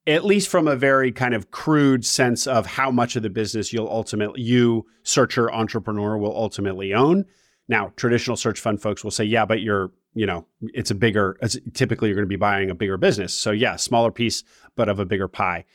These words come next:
Did you think about that, um, at all? Did you, did you, um, com-, did you have other models of buying a business t-, where you could compare and contrast tho-, those terms?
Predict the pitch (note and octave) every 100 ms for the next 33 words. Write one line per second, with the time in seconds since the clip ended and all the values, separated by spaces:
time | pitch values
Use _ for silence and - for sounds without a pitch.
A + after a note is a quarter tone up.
0 | _ _ _ - C3+ E3+ C#3 F3 F#3 F3+
1 | - - F3 F3+ F3+ F3 G#3 G3+ - -
2 | D#3+ D#3+ D#3 D#3 F3 E3+ E3+ D3+ C3 D3
3 | D3+ C3+ A#2+ C3 B2 A#2+ B2+ A#2 G#2+ G2
4 | - _ _ _ _ _ _ - C#3 -
5 | B2+ C#3 B2 A#2 B2 A#2+ A#2+ A#2+ A#2 A#2+
6 | _ - A#2+ A#2+ A#2+ A#2+ A2+ A2 A#2 A2+
7 | G#2+ G#2+ A#2 G#2+ - - C3+ A#2 G#2+ G#2
8 | G2+ - A2+ A2 A2 G#2+ G2+ G2+ - A2
9 | G#2 - A#2 B2 B2+ A#2 - B2+ B2 C3+
10 | C3 -